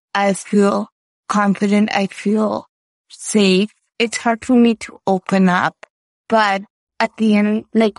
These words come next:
when I hear everybody talking and everybody sharing their experience,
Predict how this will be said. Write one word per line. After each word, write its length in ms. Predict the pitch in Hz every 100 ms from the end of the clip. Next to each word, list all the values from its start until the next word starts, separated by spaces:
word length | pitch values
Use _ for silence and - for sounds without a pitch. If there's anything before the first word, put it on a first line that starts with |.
| -
when 280 | 214 226 220
I 120 | 208
hear 280 | - 208 208
everybody 500 | - 202 214 208 202 180
talking 420 | 196 196 - 202
and 160 | - 202
everybody 460 | 214 214 220 214
sharing 480 | 208 - 208 202 196
their 160 | 196 196
experience, 840 | 175 - - 208 208 208 262 339